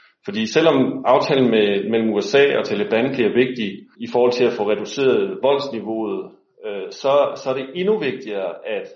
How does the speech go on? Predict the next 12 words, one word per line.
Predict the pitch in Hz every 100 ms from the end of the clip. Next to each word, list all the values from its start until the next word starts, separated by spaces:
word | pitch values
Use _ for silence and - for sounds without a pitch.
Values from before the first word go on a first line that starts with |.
| _ _
den | 107
afghanske | 98 92 127 117 104
regering | 95 143 147 123 -
og | 104
Taliban | 101 98 120 131 147 - - - -
kommer | 120 117
i | 113
gang | 131 135
med | 117 -
direkte | - 160 127 110 117 104
forhandlinger | 104 135 135 120 104 90 - - 104
om | 120